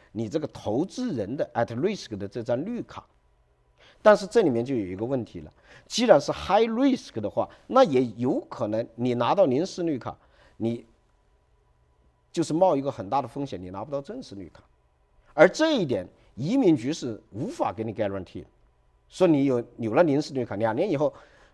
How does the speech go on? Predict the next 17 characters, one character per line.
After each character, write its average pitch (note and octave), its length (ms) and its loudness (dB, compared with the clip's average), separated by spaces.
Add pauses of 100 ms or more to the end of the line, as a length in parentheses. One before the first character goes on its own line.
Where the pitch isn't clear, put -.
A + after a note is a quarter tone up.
(320)
我 B2+ 280 0
一 D3 140 -2
定 A3+ 160 2
会 E3 80 4
给 A#2+ 140 0
你 G#2 100 -4
正 A2 160 -4
式 A2 140 -10
绿 G2+ 80 -4
卡， - 120 -12
没 F#3 140 6
有， - 180 2 (760)
没 A3 160 0
有 F3 80 2
这 C3 100 -6
个 G#2 160 -6 (260)
guarantee。 F#2+ 460 -2